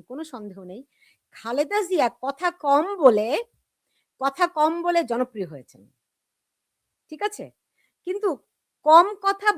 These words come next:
বলেছেন, কিন্তু কাজ যা করার তাই করেছেন,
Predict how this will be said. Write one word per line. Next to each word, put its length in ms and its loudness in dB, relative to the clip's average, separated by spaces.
বলেছেন, 560 6
কিন্তু 220 -6
কাজ 260 10
যা 100 10
করার 240 8
তাই 300 6
করেছেন, 400 0